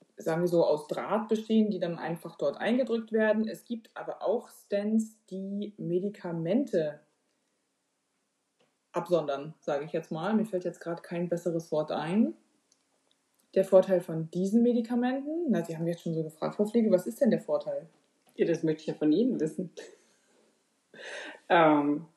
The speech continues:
Speaker 2: ja, also zum, es sind entzündungshemmende, äh, Stoffe sicherlich dran, die dafür sorgen, dass sich die Stellen nicht infizieren.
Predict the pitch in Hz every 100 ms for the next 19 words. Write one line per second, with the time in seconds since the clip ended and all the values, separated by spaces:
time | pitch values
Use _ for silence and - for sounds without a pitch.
0 | - 139 127 151 151 160 165 - 165 -
1 | - - 190 175 175 214 220 220 185 185
2 | 190 185 190 - _ _ _ - 170 165
3 | 165 - - - 185 185 226 220 226 214
4 | - 202 180 214 254 196 185 - 170 170
5 | 175 190 185 175 175 175 - 190 - 180
6 | 185 190 180 - - - - 202 220 277